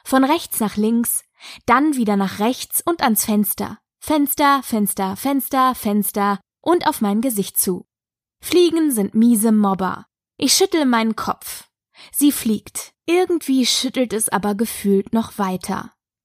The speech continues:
Ich schaue auf die Uhr. Wenn ich mir den Kaffee klemme, kann ich noch zehn Minuten sitzen bleiben. Ich klemme mir den Kaffee.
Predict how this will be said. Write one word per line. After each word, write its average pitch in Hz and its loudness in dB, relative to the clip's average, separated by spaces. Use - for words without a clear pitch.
Ich - 2
schaue 370 4
auf 262 0
die 254 -2
Uhr. 190 -2
Wenn 311 2
ich 381 0
mir 359 4
den 349 2
Kaffee 320 2
klemme, 202 0
kann 302 0
ich 320 -2
noch 311 -4
zehn 359 0
Minuten 254 2
sitzen 208 0
bleiben. 185 -4
Ich - 0
klemme 208 4
mir 185 4
den 185 0
Kaffee. - -8